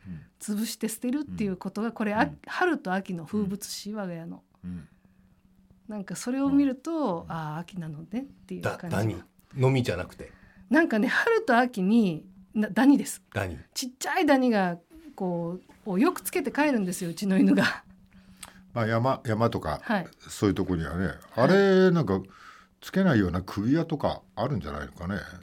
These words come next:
Speaker 1: なんか、
Speaker 2: どう、
Speaker 1: そう、
Speaker 2: いや、ありますけど、
Speaker 1: うん。
Speaker 2: あれ、どれくらいね、
Speaker 1: うん。うん。
Speaker 2: 効果があるのかわかんないですけどね。
Speaker 1: うん。うん。それは年中行事なの？
Speaker 2: うん。
Speaker 1: それは
Speaker 2: いや、春と秋ですね、
Speaker 1: 春と秋にやる？
Speaker 2: 基本。はい。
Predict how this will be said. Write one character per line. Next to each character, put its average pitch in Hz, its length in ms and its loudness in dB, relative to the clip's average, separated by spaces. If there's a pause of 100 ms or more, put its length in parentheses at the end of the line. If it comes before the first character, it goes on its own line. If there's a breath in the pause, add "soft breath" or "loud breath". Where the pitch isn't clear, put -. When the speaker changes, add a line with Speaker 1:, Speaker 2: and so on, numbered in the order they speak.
(160)
Speaker 1:
な 73 100 -14
ん 76 40 -20
か、 - 200 -18
Speaker 2:
ど - 140 -14
う、 - 40 -8
Speaker 1:
そ 392 140 -2
う、 - 120 -14
Speaker 2:
い 226 80 0
や、 214 120 2
あ 214 60 4
り 311 100 8
ま 370 160 4
す - 140 -6
け 196 100 -4
ど、 180 320 -4
Speaker 1:
う - 20 -10
ん。 160 60 -12
Speaker 2:
あ 170 80 -14
れ、 170 80 -12
ど 175 440 -8
れ 440 140 -6
く 453 200 -14
ら 415 180 -6
い 392 200 -4
ね、 302 60 -6 (320)
Speaker 1:
う 247 40 -8
ん。 285 380 2
う - 20 0
ん。 196 60 -2
Speaker 2:
効 233 220 -2
果 185 120 -8
が 175 120 -4
あ 175 40 -2
る 175 60 -2
の 165 80 -6
か 165 80 -14
わ 151 60 -10
か 180 180 -8
ん 180 60 -4
な 170 100 -4
い 156 40 -8
で 151 80 -10
す - 140 -14
け - 80 -18
ど 190 180 -12
ね。 214 100 -4
Speaker 1:
う - 20 -4
ん。 220 60 -4
う - 20 -6
ん。 226 100 -10 (540 soft breath)
そ 160 80 2
れ - 60 -
は - 20 -
年 131 180 10
中 135 180 6
行 113 180 4
事 95 100 -2
な 123 80 -6
の？ - 20 -10
Speaker 2:
う 170 40 -10
ん。 - 60 -18 (240 loud breath)
Speaker 1:
そ - 20 -14
れ 214 60 -8
は 202 40 0
Speaker 2:
い 349 40 4
や、 359 80 6
春 427 320 2
と 208 100 0
秋 196 180 -2
で 165 60 -12
す - 100 -14
ね、 165 200 -10
Speaker 1:
春 127 220 2
と 185 120 -2
秋 - 180 -4
に 87 80 -6
や 135 140 -4
る？ - 40 -8
Speaker 2:
基 - 0 -
本。 - 0 -
は 73 60 -12
い。 - 40 -20